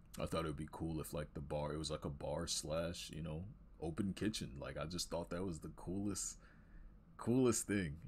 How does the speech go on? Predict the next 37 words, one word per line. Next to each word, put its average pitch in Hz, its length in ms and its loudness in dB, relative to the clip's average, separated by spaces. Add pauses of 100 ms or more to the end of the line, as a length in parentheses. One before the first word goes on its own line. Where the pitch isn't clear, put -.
(120)
And, 71 300 -2
uh, 73 300 0 (760)
that 92 200 6
one 87 140 -2
got 80 200 -2
shot 73 320 0
down 73 320 -6
pretty 113 380 4
quick. - 340 -6 (560)
<laughs> - 560 -8
I - 40 6
mean, 156 320 8
it, 113 320 4
it 107 60 10
always 104 360 8
depends, 71 440 -2
right? 69 220 -4
Like, 78 240 -4 (340)
if 87 180 0
you're 101 180 8
a 90 40 4
concept 90 480 2
artist, 85 460 0
it's - 240 0
not 87 240 4
always 87 380 4
about 78 240 0
what 76 160 -2
you 85 180 0
want, 82 340 0
it's - 120 -10
about 78 200 -2
what 76 100 -6
the - 60 -8
client 82 360 -2
wants. 82 300 -2
So 71 200 0